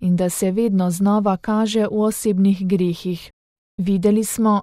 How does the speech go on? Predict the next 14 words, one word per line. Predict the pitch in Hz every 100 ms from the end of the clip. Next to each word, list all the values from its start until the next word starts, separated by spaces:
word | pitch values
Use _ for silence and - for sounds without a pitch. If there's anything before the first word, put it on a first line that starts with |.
| -
da | 202 190
na | 185
Gospodovi | 180 175 - 196 180 190 185
njivi | 185 214 233 220 208 -
vedno | 202 247 240 240
raste | 220 208 202 - 226
tudi | - 233 226
plevel. | - 240 214 196 175 170 _ _ _ _
Videli | 185 196 196 214 208
smo, | 196 - 196 185 - -
da | 196
je | 190 190
človeška | - 220 220 247 240 - 180
šibkost | - - 226 - 214 202